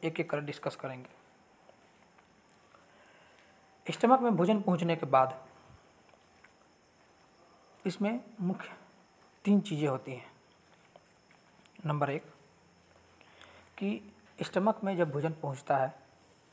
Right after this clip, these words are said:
तो उस पर स्टमक के द्वारा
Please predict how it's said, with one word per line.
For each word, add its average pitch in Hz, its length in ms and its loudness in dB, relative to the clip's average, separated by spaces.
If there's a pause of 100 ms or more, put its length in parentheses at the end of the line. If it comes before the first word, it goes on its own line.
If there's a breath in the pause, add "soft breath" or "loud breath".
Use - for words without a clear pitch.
तो - 260 -4 (100)
उस 170 140 -2
पर - 340 -2 (1900)
स्टमक 202 600 2
के 185 120 4
द्वारा 139 480 2